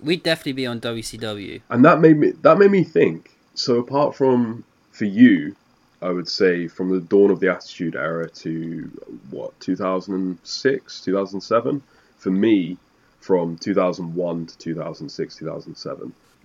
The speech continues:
Speaker 2: give or take those periods in which we were kind of W W E hardcore,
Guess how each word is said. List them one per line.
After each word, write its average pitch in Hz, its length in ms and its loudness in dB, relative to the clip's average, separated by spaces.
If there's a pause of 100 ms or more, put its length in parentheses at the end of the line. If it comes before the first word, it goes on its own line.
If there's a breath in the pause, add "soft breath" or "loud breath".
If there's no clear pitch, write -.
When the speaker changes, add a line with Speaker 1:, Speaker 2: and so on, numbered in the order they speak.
Speaker 2:
give 139 180 6
or 147 140 2
take - 360 -2
those 95 440 0 (140)
periods 90 520 2
in 85 160 -10
which 82 320 -10
we 87 180 -4
were 80 140 -4
kind 87 300 -6
of 76 80 -12
W 82 240 -6
W 82 320 -8
E 82 120 -12
hardcore, - 540 -8